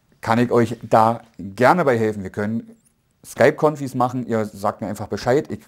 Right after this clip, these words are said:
werde euch versuchen zu helfen. Weil unten unter, unter der Videobeschreibung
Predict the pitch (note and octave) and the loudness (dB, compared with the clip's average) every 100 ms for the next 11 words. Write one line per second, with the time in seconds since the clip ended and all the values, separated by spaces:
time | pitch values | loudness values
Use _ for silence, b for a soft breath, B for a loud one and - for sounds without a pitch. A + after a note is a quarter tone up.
0 | - G#2+ G2+ G#2 - G2+ G#2 G#2+ G#2+ A2+ | -4 -4 -2 -6 -6 -8 -4 -6 -2 4
1 | C#3 A#2+ F2 B B B - A2+ - D3+ | 4 2 -8 B B B -2 -2 2 0
2 | D3+ D3 C3+ B2 B2 - A#2+ A2+ A2 B2 | 2 -2 2 2 2 0 0 0 0 0
3 | D#3+ D#3 - C3+ C#3 C#3+ | 0 0 0 2 2 -2